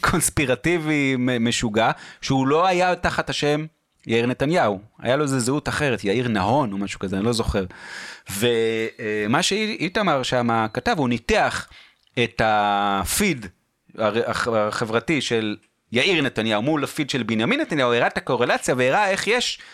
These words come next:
סדר בבלגן, ויאיר נתניהו הוא לא ילד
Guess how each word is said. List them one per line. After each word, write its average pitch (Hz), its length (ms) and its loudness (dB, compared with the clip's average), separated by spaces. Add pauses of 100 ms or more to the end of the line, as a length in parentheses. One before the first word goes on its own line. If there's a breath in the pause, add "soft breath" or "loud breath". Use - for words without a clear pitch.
(180 loud breath)
סדר 220 420 2
בבלגן, 143 540 2
ויאיר 143 260 2
נתניהו 170 360 0
הוא 135 80 2
לא 160 180 2
ילד 147 440 0